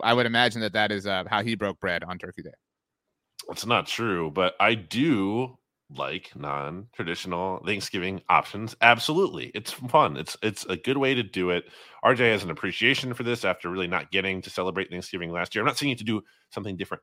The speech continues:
Speaker 2: every single year. I'm saying it's nice to mix it up once in a while. So big shout out to K P for doing that. Uh, I just, I envision my perfect Thanksgiving as an accumulation of various different good foods that I actually enjoy instead of this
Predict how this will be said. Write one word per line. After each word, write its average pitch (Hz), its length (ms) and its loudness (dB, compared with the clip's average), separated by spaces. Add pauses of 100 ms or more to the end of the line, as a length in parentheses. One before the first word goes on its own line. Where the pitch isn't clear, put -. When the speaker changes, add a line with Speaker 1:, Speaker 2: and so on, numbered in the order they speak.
(120)
Speaker 2:
every 87 240 -4
single 165 300 0
year. 76 340 -8
I'm 92 140 -6
saying 98 220 -2
it's 92 160 -8
nice 104 220 -4
to 90 100 -10
mix 98 240 -8
it 98 80 2
up - 140 0
once 87 200 -2
in 82 80 -6
a 78 40 -4
while. 76 340 0 (200)
So 85 420 4 (220)
big 120 220 2
shout 95 220 6
out 85 140 4
to - 40 -18
K 85 180 -2
P 78 200 -4
for 76 120 -6
doing 73 340 -6
that. 76 200 -4 (400)
Uh, 82 380 8
I 113 120 8
just, 139 360 -2
I 110 160 6
envision 120 380 0
my 113 120 4
perfect 120 400 -2
Thanksgiving 120 600 -4 (340)
as 85 140 -2
an 87 60 -6
accumulation 98 840 -4
of 78 180 -6
various 92 440 0
different 87 500 -4 (220)
good 87 400 -2
foods 82 480 -2
that 87 160 6
I 92 100 8
actually 110 460 6
enjoy 87 520 0
instead 98 280 -4
of 98 100 0
this 92 280 -2